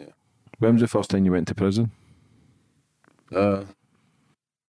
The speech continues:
Speaker 1: September the eleventh, uh, two thousand eleven, when their planes went into the towers. Yeah, that's the first time I went to prison.
Speaker 2: What happened?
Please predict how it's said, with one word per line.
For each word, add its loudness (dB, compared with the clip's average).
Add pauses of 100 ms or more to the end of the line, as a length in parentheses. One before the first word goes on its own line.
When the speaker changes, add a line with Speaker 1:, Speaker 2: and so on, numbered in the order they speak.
(1800)
Speaker 1:
September -4
the -2
eleventh, -6
uh, -2 (360)
two -4
thousand -2
eleven, -2
when -4
their -2 (240)
planes -4
went -2
into -10
the -20
towers. -4 (920)
Yeah, -16 (540)
that's -20
the -14
first -12
time -14
I -18
went -18
to -20
prison. -20 (300)
Speaker 2:
What -8
happened? -8